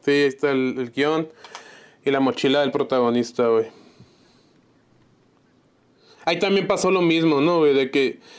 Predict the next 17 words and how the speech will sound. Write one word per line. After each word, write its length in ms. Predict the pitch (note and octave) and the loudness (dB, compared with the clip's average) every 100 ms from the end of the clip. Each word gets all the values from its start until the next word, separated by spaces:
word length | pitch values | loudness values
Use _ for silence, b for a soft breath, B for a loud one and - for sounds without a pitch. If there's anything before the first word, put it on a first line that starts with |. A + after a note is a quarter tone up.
| B - | B -2
el 80 | |
otro 200 | D#3+ D#3+ | 0 2
no 160 | F#3 F3+ | 2 2
respondía 480 | F3+ - D#3+ C#3+ D#3+ | 0 0 0 2 0
a 20 | |
sus 180 | E3 D3+ | 2 0
líneas 420 | C3+ D3+ F#3 F3 | 0 0 2 0
y, 40 | C3 | -4
pues, 440 | - D#3 D#3 - B B B | -2 -2 -2 -6 B B B
estaban 340 | - F3+ E3+ F3+ | -6 -2 0 0
hablando 340 | D3+ D3+ D#3+ E3+ | 0 0 0 0
a 40 | |
ciegas, 420 | - D#3+ E3+ E3 | 0 0 0 0
como 240 | D#3+ C#3+ - | -2 -2 -2
quien 180 | C3 | -2
dice, 320 | B2 B2+ - G#2+ | -2 -2 -2 -4
güey. 160 | G2 | -4